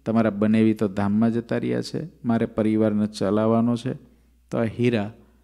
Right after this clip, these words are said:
તું લઈ લે, આની જે કિંમત થતી હોય મને આપ, મને તો ખબર નથી આની કેટલી કિંમત થાય. એટલે ભાઈએ કહ્યું, "બેન, આ કિંમતી બહુ હીરા છે, આ તો બહુ મોંઘા હીરા છે,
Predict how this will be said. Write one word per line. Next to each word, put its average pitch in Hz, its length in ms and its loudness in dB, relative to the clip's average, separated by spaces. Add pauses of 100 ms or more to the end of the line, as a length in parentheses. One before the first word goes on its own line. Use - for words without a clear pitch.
(560)
તું 117 200 2
લઈ 135 240 6
લે, 101 220 2
આની 113 300 -2
જે 135 120 0
કિંમત 135 560 0
થતી 135 280 2
હોય 110 80 8
મને 107 280 4
આપ, 127 220 0
મને 110 280 4
તો 131 100 0
ખબર 120 320 2
નથી 127 240 -2
આની 110 200 0
કેટલી 101 280 -4
કિંમત 95 540 -8
થાય. - 200 -16 (1200)
એટલે 156 140 4
ભાઈએ 143 340 6
કહ્યું, 151 260 4
"બેન, 151 200 2
આ 127 120 2
કિંમતી 123 600 0
બહુ 143 280 4
હીરા 113 360 4
છે, - 160 -6
આ 95 60 0
તો 104 120 0
બહુ 104 160 4
મોંઘા 107 320 2
હીરા 117 320 -6
છે, - 180 -20